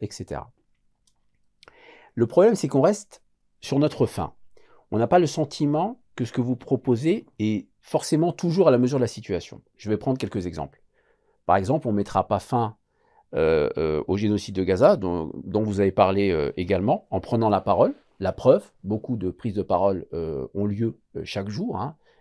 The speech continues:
Il y a énormément de soutien et de dénonciation de, des atrocités qui se passent en Palestine. Malheureusement, ça ne, ça ne, ça ne règle pas le problème. On ne résoudra pas la question de, euh, ce que certains ont appelé la fabrique de la médiocrité, je change de sujet,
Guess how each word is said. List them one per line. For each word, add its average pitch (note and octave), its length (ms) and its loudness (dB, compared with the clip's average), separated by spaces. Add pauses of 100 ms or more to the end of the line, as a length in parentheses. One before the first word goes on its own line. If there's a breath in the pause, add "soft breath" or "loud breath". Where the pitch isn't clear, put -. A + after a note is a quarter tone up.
(140)
Il - 20 -10
y E2+ 40 -2
a F2 40 0
énormément B2 600 4
de - 60 -10
soutien A2 420 -6
et - 20 -4
de F2+ 100 -4
dénonciation A2 720 -4
de, D2+ 180 -6
des E2 200 -8
atrocités - 400 -10
qui - 100 -16
se - 100 -16
passent - 280 -8 (500 soft breath)
en A#2 100 4
Palestine. G#2+ 520 0 (360)
Malheureusement, A#2 540 6
ça C3+ 180 2
ne, G#2 220 0
ça G2 180 0
ne, G2+ 200 -2
ça G2+ 160 -2
ne G2+ 100 0
règle G#2+ 320 2
pas A#2+ 120 4
le G#2 40 2
problème. D#2+ 320 2 (400 loud breath)
On G2+ 80 -2
ne A2 60 4
résoudra B2 420 6
pas - 140 8
la A#2 80 6
question C3+ 400 0
de, A2 360 0
euh, F2+ 440 0 (320)
ce - 80 -20
que A#2 100 0
certains B2 300 2
ont A#2 100 4
appelé A#2 240 6
la A2+ 80 6
fabrique A#2 380 2
de G#2+ 80 0
la G#2 100 4
médiocrité, A2+ 640 2
je G2+ 140 -4
change G2 220 -2
de G2 80 -2
sujet, C3+ 460 -2